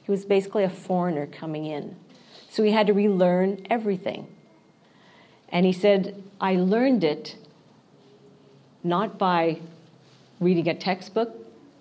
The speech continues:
not by listening to the experts, not by doing homework. I learned it by living in the community and absorbing everything that they had to teach me."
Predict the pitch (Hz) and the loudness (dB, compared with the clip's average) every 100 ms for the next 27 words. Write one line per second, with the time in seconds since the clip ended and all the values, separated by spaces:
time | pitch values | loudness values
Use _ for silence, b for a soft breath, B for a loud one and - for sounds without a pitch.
0 | - 156 160 170 170 185 175 185 190 196 | -20 -6 -2 -2 2 2 4 4 2 2
1 | 196 196 202 202 202 202 226 226 - - | 2 4 6 6 2 2 2 2 -6 -8
2 | 143 156 180 185 170 190 208 202 208 208 | -6 -2 0 0 2 2 2 2 2 2
3 | 233 226 - B B B B - - - | 0 -2 -12 B B B B -20 -20 -8
4 | 180 175 185 208 233 180 160 156 165 165 | -2 2 4 4 4 2 -2 -4 -4 -2
5 | 170 185 170 190 - 175 170 170 185 170 | 0 0 0 -2 -2 -4 -4 -4 -2 0
6 | 165 165 151 156 - b b b b b | -2 -4 -8 -8 -12 b b b b b
7 | - 175 156 147 151 180 185 165 160 - | -8 -6 -4 -6 0 2 2 0 -4 -6
8 | - 180 160 165 165 151 151 156 165 156 | -4 -2 -2 -4 -4 -6 -6 -6 -6 -4
9 | 160 147 147 139 - - - _ - _ | -6 -6 -6 -8 -10 -16 -20 _ -20 _
10 | - _ _ - 175 - 165 165 - - | -20 _ _ -10 -8 -4 -6 -6 -12 -14